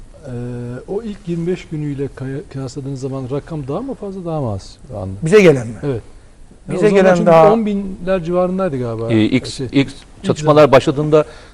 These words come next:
Speaker 3: Türkiye'ye gelme başlamadı.
Speaker 2: Gelme
Speaker 1: Suriye.
Speaker 2: başlamamıştı.
Speaker 3: Yok.
Speaker 1: Suriye.
Speaker 3: Halep'e
Speaker 2: Sı-,
Speaker 3: girme ve
Speaker 2: sı-,
Speaker 3: daha
Speaker 2: sı-,
Speaker 3: sonra geldikten
Speaker 2: tabii, tabii.
Speaker 3: sonra.
Speaker 2: E, aşağıdan, e, yukarı Halep'e girdikten sonra Halep patlayınca yukarı
Speaker 3: Tazyik başlamıştı. <clears throat> daeş de ge-, bölgeye girince
Speaker 2: bir,
Speaker 3: başlamıştı.
Speaker 2: bir geliş oldu.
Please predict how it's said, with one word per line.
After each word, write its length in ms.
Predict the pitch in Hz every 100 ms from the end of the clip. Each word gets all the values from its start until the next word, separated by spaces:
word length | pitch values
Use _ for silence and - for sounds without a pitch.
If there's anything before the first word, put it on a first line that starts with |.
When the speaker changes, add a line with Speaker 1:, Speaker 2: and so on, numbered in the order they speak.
| -
Speaker 3:
Türkiye'ye 340 | 135 120 147 131
gelme 260 | 131 127
başlamadı. 420 | 131 - 131 95
Speaker 2:
Gelme 200 | 190 190
Speaker 1:
Suriye. 120 | 196 170
Speaker 2:
başlamamıştı. 680 | 156 214 180 147 127 123
Speaker 3:
Yok. 100 | 220
Speaker 1:
Suriye. 140 | 220 170
Speaker 3:
Halep'e 340 | 143 165 160
Speaker 2:
Sı-, 40 | 165
Speaker 3:
girme 400 | 143 143 185 196
ve 60 |
Speaker 2:
sı-, 60 | 156
Speaker 3:
daha 160 | 156
Speaker 2:
sı-, 60 | 156
Speaker 3:
sonra 180 | 160 151
geldikten 420 | 143 139 196 165
Speaker 2:
tabii, 20 |
tabii. 100 | 160
Speaker 3:
sonra. 600 | 98 87 - - 175 180
Speaker 2:
E, 120 | 160 143
aşağıdan, 520 | 175 - 185 277 190 - - -
e, 300 | 151 147 139 151
yukarı 460 | - 160 165 151 - - -
Halep'e 340 | 156 165 165
girdikten 520 | 165 160 156 156 196 190
sonra 280 | - 185
Halep 260 | 156 156 -
patlayınca 680 | 156 - 165 185 156 135 120 - -
yukarı 300 | - 131 123
Speaker 3:
Tazyik 400 | 123 113 127 123
başlamıştı. 480 | 107 120 127 -
<clears throat> 0 |
daeş 340 | 131 131 139 -
de 60 |
ge-, 200 | 139 135
bölgeye 320 | 123 131 135 131
girince 300 | 120 110 98
Speaker 2:
bir, 40 |
Speaker 3:
başlamıştı. 420 | 85 82 87 -
Speaker 2:
bir 60 | 156
geliş 300 | 151 135 -
oldu. 380 | 131 139 208